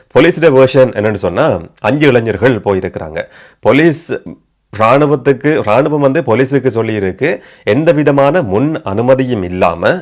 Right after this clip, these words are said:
அந்த பிரதேசத்தை சேர்ந்த அஞ்சு இளைஞர்கள் ராணுவ முகாமுக்குள்ள நுழைஞ்சிருக்கிறாங்க. அந்த தகரத்தை எடுத்து போறதுக்காக,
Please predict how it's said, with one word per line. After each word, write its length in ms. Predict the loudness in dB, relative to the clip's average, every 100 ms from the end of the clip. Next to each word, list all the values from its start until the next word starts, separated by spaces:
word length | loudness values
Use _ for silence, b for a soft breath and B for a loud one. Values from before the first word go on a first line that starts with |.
| -8 -10
அந்த 180 | -6 -6
பிரதேசத்தை 600 | -4 0 2 2 2 0
சேர்ந்த 460 | 0 -2 -2 0 0 0 B B
அஞ்சு 260 | -2 0 0
இளைஞர்கள் 500 | 0 -2 -2 -2 -2 -2
ராணுவ 380 | -2 0 0 -2
முகாமுக்குள்ள 720 | -2 0 0 -2 -4 -2 0
நுழைஞ்சிருக்கிறாங்க. 680 | 0 -4 -4 -8 -8 -10 -8 -10 B B
அந்த 140 | -8 -4
தகரத்தை 480 | 0 2 4 4 2
எடுத்து 240 | 0 -2 -2
போறதுக்காக, 500 | -4 -4 -8 -12